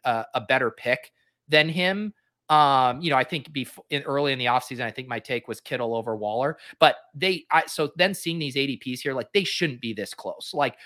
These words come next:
I don't mind Kittle's A D P here or whatever. I still think it's mispriced, but I mean, Waller should be, I think you should make an argument that Waller should be going, like, late third, like,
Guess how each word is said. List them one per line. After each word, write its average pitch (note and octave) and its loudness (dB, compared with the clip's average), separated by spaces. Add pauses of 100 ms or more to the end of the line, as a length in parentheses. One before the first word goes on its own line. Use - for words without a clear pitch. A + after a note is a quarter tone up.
I E3 6
don't F3 4
mind C3+ 0
Kittle's C3+ -4
A C3+ 0
D C3 -2
P B2+ -8
here B2+ -2
or B2 -2
whatever. C3 0
I A#2 2
still A#2 -8
think C3 -10
it's B2+ -10
mispriced, C#3 -2
but C#3+ -2
I - -6
mean, D#3 -6
Waller G3+ -2
should A#2 -12
be, A#2 -8 (220)
I B3+ 4
think F4+ 0
you C4+ -2
should E3 -4
make D3+ 0
an C3 -2
argument C3+ 0
that A2+ 0
Waller A#2+ 0
should B2 -10
be B2 -8
going, A#2+ -4
like, A2 -6
late B2 -4 (140)
third, A#2+ -2
like, A#2 -4